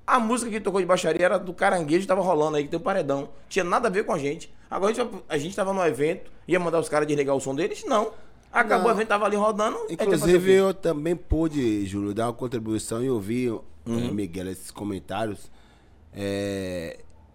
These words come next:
Speaker 2: e a pessoa falava que, é, rolou paredão,
Speaker 1: Uhum.
Speaker 2: é, e com músicas, né,
Speaker 1: E mentira, que quando a
Speaker 2: inapropriadas.
Speaker 1: gente acabou o evento,
Speaker 2: Mas
Speaker 1: o paredão
Speaker 2: aí,
Speaker 1: desligou.
Speaker 2: mas aí, justamente, mas, é, o que a pessoa falou que foi depois,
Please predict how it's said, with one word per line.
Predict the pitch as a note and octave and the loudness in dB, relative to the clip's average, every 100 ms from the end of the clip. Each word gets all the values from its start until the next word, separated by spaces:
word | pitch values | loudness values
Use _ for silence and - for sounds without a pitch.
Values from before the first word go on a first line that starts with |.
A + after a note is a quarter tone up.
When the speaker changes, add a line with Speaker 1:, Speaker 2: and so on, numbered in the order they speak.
| - - | -20 -6
Speaker 2:
e | A#2 A#2 B2 A#2+ | -2 0 2 0
a | A#2 | -2
pessoa | A#2 A2+ - A#2+ | -4 -6 -2 -4
falava | A#2 B2+ G#2+ A#2 C3 | -2 -2 0 0 -2
que, | - B2+ A#2+ C3+ D3 - - _ - - - - - - | -4 -2 0 0 -4 -14 -20 _ -20 -20 -20 -20 -20 -16
é, | F2+ F#2+ F#2 F#2+ | -10 -8 -6 -2
rolou | C3 B2+ B2 C3 | 0 2 2 2
paredão, | - C#3+ C3+ G#2 A2 A2 A2+ B2 C#3+ - | 0 2 2 2 0 0 0 -2 -6 -10
Speaker 1:
Uhum. | A#2 G#2+ A2 C3+ - _ | -8 -8 -10 -14 -20 _
Speaker 2:
é, | - G2+ F#2+ F#2+ F2+ | -12 -8 -6 -6 -6
e | G#2 | -6
com | A#2 C3+ | -4 -4
músicas, | A2+ A2 A2+ B2 C#3 C3+ C3 A#2+ B2 A2 | -4 -2 -2 -2 -4 -2 -2 -2 -2 -4
né, | A2+ A#2+ | -4 -6
Speaker 1:
E | A#2+ | -6
mentira, | B2 G3+ | -4 -2
que | A3+ | -2
quando | A3 - A3 | -2 2 4
a | A3 | 6
Speaker 2:
inapropriadas. | A3 A3 G3 | 6 4 2
Speaker 1:
gente | G3 A3 | 2 -2
acabou | G#3+ F3+ F#3+ | 0 2 4
o | |
evento, | A3 E3 | 6 8
Speaker 2:
Mas | F3+ | 8
Speaker 1:
o | F3 | 8
paredão | D#3+ D3 D3+ | 8 8 8
Speaker 2:
aí, | F3 | 8
Speaker 1:
desligou. | F#3+ D3+ | 8 6
Speaker 2:
mas | D#3+ E3 | 4 4
aí, | D#3 C#3+ D#3 | 4 4 4
justamente, | D#3+ - G3+ C3+ A#2+ - | 2 0 0 2 2 0
mas, | B2 C3+ - | 0 0 -2
é, | - B2 A2 A#2 | -2 0 0 -2
o | |
que | A#2 A#2 | -4 -6
a | |
pessoa | A#2+ B2 B2+ | -4 -6 -4
falou | C3 C#3+ D3+ - - - | -4 -4 -6 -16 -20 -12
que | C3+ | -8
foi | - C#3 | -2 0
depois, | D#3 C#3+ - D#3 G3 A3+ D#3+ A#2+ - | 0 -2 -2 4 10 12 12 8 -2